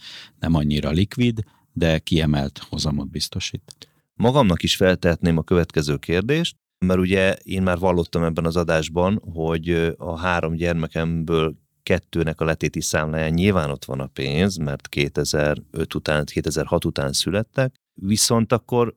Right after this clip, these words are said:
Speaker 2: miért voltam én ilyen? Tehát mi-, miért ilyenek az emberek, hogy gondolom nem csak egyedül vagyok vele, hogy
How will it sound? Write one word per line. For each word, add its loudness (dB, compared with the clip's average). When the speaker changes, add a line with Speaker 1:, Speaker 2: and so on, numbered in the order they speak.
Speaker 2:
miért 2
voltam 0
én 0
ilyen? -2
Tehát -6
mi-, 2
miért 0
ilyenek 0
az -2
emberek, -2
hogy -2
gondolom -2
nem 2
csak -6
egyedül 2
vagyok 0
vele, 4
hogy 0